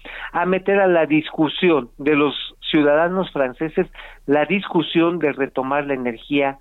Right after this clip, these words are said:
atómica. Una energía que ha sido, pues, muy controversial,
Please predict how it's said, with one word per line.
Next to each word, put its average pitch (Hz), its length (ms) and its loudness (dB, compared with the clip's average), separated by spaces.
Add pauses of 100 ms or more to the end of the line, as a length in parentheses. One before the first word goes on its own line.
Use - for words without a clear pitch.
(280)
atómica. 131 720 -4 (640)
Una 170 240 4
energía 175 480 0
que 170 100 -2
ha - 160 -4
sido, 196 720 2
pues, 143 180 2 (180)
muy 151 240 2
controversial, 147 920 0